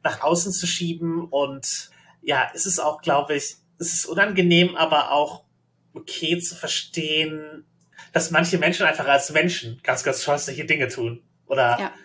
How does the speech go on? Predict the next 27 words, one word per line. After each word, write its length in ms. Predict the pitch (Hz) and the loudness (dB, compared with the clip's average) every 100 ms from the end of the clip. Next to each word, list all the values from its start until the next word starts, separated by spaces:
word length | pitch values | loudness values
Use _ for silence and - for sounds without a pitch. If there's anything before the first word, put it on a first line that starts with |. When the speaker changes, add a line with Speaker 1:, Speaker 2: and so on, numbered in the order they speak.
| _ | _
Speaker 1:
dass 320 | 151 - - 151 | -4 -4 -4 0
manche 240 | 165 160 | 0 0
Systeme 580 | 147 - 175 175 123 120 | -4 0 2 4 2 2
ganz, 240 | 139 139 | 2 2
ganz 220 | 135 127 - | 0 0 0
scheußliche 840 | 139 143 - 131 139 123 117 127 | 2 2 -2 -2 0 2 0 0
Ergebnisse 500 | 135 165 170 127 139 | 0 0 0 -2 0
hervorbringen. 800 | 123 - 143 147 127 127 143 165 - - _ _ _ | 0 0 -2 -2 -2 -4 -4 -14 -20 -20 _ _ _
Und 360 | 143 139 - 147 | -4 -4 -2 -2
das 140 | 139 | -2
ist 240 | - - | -4 -2
Speaker 2:
Ja. 80 | 147 139 | 0 0
Speaker 1:
dann 200 | 139 - _ _ _ _ _ _ _ _ | -4 -14 _ _ _ _ _ _ _ _
dennoch 400 | 160 160 156 156 | 2 6 6 6
eben 280 | 170 156 143 | 2 2 2
was 180 | 143 - | 0 2
Menschliches, 400 | 170 175 165 - | 2 2 2 -2
was 100 | 135 | -2
da 100 | 135 | -2
passiert 400 | - - 135 131 | -2 -2 -2 -2
ist. 220 | 127 - | -4 -6
Und 220 | - 117 | -8 -2
das 200 | 123 113 | -2 -2
ist 200 | - 165 - | -4 -6 -2
auch 420 | 131 139 - - | 2 2 -2 -4
Speaker 2:
Ja. 60 | |
Speaker 1:
eben 400 | 139 143 143 147 | -4 -4 -12 -14